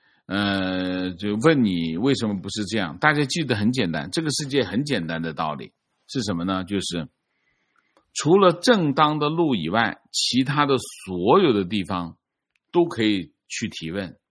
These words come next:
理解吗？所以经常有人提这个问题，会不会有一种可能性，会不会有一种可能性，就是除了这条马路以外的全世界，就这个意思。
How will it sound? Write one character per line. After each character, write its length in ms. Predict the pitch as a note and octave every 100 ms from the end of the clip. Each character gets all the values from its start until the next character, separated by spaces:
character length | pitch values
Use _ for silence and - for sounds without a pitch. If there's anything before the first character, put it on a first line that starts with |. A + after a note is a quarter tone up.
| _ _ _ _ _ _
理 120 | F#2+ F#2
解 120 | F2+
吗？ 260 | C#2+ A#1+ _ _ _ _ - _ _ _ -
所 180 | -
以 300 | F3 B2+ - _ _ _ _ _ _ _ _ _ _ _ _ -
经 180 | G#3+
常 160 | F3+ F3+
有 120 | A#2
人 180 | A2 B2+
提 220 | - G#2
这 100 | B2+
个 80 | A#2
问 200 | A2+ F#2
题， 240 | - - _ _ _
会 260 | - A3+
不 120 | D#3+ D3
会 140 | C#3+
有 180 | G2+ F#2+
一 60 |
种 180 | B2 B2
可 140 | A#2 E2+
能 220 | C2+ D#2+
性， 280 | - A2 - _ _ _ _ _ - _ _ _ _ _
会 360 | - - B3
不 140 | F#3 E3
会 100 | D#3+
有 140 | C3
一 20 |
种 180 | C#3+ C#3
可 160 | B2 G#2
能 160 | F#2
性， 220 | G2+ B2+ G#2
就 100 | G#2
是 160 | F#2+
除 240 | E2+ G#2 A2
了 140 | B2
这 160 | B2+ A#2
条 100 | A#2
马 220 | G#2+ D2+
路 120 | G#2
以 120 | G2
外 120 | F2
的 140 | E2+ E2+
全 320 | - E2 E2+
世 140 | -
界， 320 | F#2 G#2 E2+ _ _ _ _ _ _ _ _ _ _ _ _ _
就 120 | - G2
这 120 | F2
个 60 | E2+
意 120 | D2+
思。 220 | - -